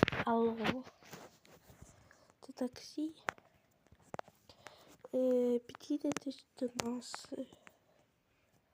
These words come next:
Е, так, е, через п'ять хвилин будете? Ми тоді виходимо. Мгм.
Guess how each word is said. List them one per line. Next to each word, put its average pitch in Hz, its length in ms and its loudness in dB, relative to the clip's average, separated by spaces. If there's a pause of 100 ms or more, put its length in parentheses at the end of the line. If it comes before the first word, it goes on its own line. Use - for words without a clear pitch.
(1080)
Е, 262 320 2 (140)
так, 294 600 0
е, 262 200 -2 (680)
через 277 260 -10
п'ять 269 260 -8
хвилин 262 520 -4
будете? 349 520 -4 (1500)
Ми 262 520 0
тоді 269 280 -4
виходимо. 254 880 -4 (2250)
Мгм. 277 420 0